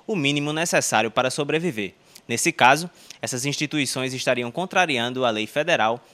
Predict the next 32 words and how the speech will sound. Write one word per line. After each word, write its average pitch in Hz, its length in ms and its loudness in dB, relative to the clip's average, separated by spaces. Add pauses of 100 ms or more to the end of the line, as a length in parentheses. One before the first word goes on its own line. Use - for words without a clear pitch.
(100)
em 165 120 -6
defesa 127 340 0
do 117 100 -8
consumidor. 143 560 -8 (380)
Agora, 127 480 4 (180)
elas 127 220 0
têm 147 100 2
o 139 80 0
prazo 131 380 4
de 131 160 -2
dez 147 320 2
dias 131 300 0
úteis 147 340 -4
para 135 220 6
apresentar 131 500 0
a 120 60 4
defesa 131 600 -2 (280)
e 180 80 -4
estão 147 260 -2
sujeitas 123 600 -2
às 123 180 2
sanções 123 600 -2
do 120 120 -6
Código 107 340 -6
de 117 100 -12
Defesa 123 440 -6
do 117 80 -12
Consumidor 143 600 -4 (320)
e 151 80 -4
da 160 140 6
Lei 120 220 2
Estadual 113 600 0